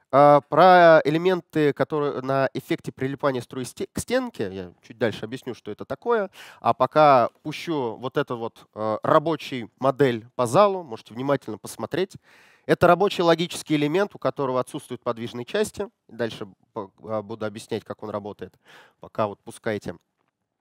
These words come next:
А, про эти элементы я знал уже, наверное, лет десять, но буквально весной совершенно случайно увидел на Пикабу, а, пост внутренности газового счетчика. И такой:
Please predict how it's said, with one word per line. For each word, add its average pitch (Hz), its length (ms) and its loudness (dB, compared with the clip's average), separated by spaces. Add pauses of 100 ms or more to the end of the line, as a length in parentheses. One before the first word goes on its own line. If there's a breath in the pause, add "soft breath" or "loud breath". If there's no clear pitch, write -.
(760 soft breath)
А, 165 520 8
про 185 160 8
эти 226 180 2
элементы 202 320 0
я 175 100 2
знал 139 1000 0
уже, 143 440 -2 (240 soft breath)
наверное, 135 340 -2
лет 135 220 -2
десять, 190 560 0 (300 soft breath)
но 175 340 0
буквально 147 360 0
весной 151 400 -4
совершенно 139 420 -8
случайно 139 500 -2
увидел 123 280 -8
на 120 80 -10
Пикабу, 131 560 -6 (400 loud breath)
а, 110 880 0 (100)
пост 143 480 -2 (380 soft breath)
внутренности 156 800 -2
газового 131 540 0
счетчика. - 800 -8 (120)
И 123 40 -12
такой: 127 300 -8